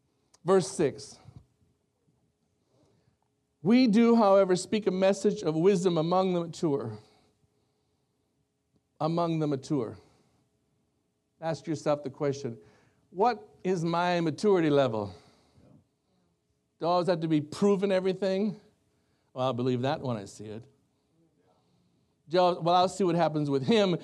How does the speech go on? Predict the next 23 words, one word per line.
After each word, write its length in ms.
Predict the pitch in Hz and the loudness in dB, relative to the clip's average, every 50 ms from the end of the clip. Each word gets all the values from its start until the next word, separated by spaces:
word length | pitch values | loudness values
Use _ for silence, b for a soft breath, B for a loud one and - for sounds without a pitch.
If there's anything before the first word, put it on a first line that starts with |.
| B B 220 139 | B B -12 -8
and 140 | - 156 160 | -4 -2 -2
then 100 | 160 156 | 0 0
I'll 120 | 160 147 | 0 -2
believe 300 | 131 127 127 131 127 117 | -2 -2 -2 -2 -2 -2
God. 200 | 120 123 123 123 | -2 -4 -2 -2
Maybe 180 | 135 143 143 139 | -2 -4 -4 -4
if 60 | 131 | -6
it, 100 | 135 120 B B 180 | -8 -10 B B -2
if 120 | 170 170 | 0 0
it 120 | 180 180 185 | 2 2 4
works 340 | 190 214 226 226 - - | 4 4 2 2 0 -6
for 220 | - - 190 180 170 | -6 -2 0 0 2
the 200 | 160 175 180 175 | 2 2 2 2
other 180 | 175 170 180 | 2 2 -2
guy 440 | 170 156 165 156 147 143 147 151 147 | -2 0 0 2 2 2 2 2 2
or 220 | 147 143 139 135 131 | 2 0 0 0 0
the 140 | 139 147 | 0 0
other 160 | 160 170 165 156 | 0 0 0 -2
gal, 540 | 147 139 143 143 143 143 143 143 147 147 | -2 -2 0 0 2 2 2 2 0 0
then 260 | 143 143 147 147 147 139 | 0 -2 -2 0 0 0
I'll 220 | 139 143 143 147 | 0 2 0 0
believe 360 | 143 165 160 160 185 170 151 | 0 0 0 0 0 0 2
God. 400 | 156 208 196 175 143 123 110 - | 4 4 4 4 2 0 -4 -12